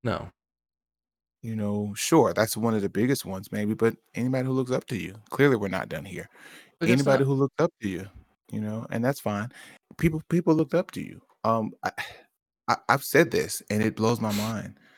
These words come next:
Speaker 2: that, and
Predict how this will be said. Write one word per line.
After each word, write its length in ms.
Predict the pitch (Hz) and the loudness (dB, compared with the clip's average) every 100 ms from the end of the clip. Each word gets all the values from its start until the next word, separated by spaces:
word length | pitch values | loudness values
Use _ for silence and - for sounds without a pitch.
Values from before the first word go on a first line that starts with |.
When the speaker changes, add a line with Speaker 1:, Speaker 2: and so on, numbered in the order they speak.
| _ _ _ _ 104 | _ _ _ _ -4
Speaker 2:
that, 340 | 104 101 92 - - _ _ _ _ _ _ _ _ _ _ _ _ _ _ - | 2 2 0 -8 -18 _ _ _ _ _ _ _ _ _ _ _ _ _ _ -4
and 320 | 117 107 | -2 -2